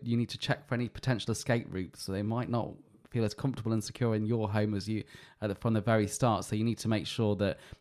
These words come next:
any open windows are closed. If you're having a feathery friend, there's gaps in fences, any loose balcony railings. All gates, all doors, they need to be secure. Make sure that your pet can't easily slip through or jump over any of them.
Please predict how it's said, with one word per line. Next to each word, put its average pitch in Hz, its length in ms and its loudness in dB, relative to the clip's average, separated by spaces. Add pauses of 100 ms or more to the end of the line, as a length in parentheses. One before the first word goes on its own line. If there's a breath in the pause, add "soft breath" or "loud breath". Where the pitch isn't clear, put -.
(140)
any 113 160 2
open 113 300 4
windows 113 360 6
are - 60 -2
closed. 101 380 2
If 107 60 -2
you're 104 120 2
having 107 220 2
a 107 40 2
feathery 117 380 2
friend, 104 380 2
there's 95 160 2
gaps - 320 2
in 110 100 2
fences, 107 480 0
any 117 160 4
loose 117 240 4
balcony 117 480 4
railings. 98 480 2 (480 loud breath)
All 147 200 8
gates, 131 360 2
all 135 180 4
doors, 123 360 4
they 120 80 4
need 127 180 2
to - 60 -14
be 117 80 2
secure. 127 580 2 (640)
Make 127 220 4
sure 120 160 0
that 110 60 0
your 110 100 2
pet - 240 -2
can't 117 260 2
easily 110 280 0
slip - 260 -6
through 113 280 2
or 104 120 2
jump 107 340 -2
over 101 300 0
any 95 160 0
of 87 160 -6
them. 92 240 -2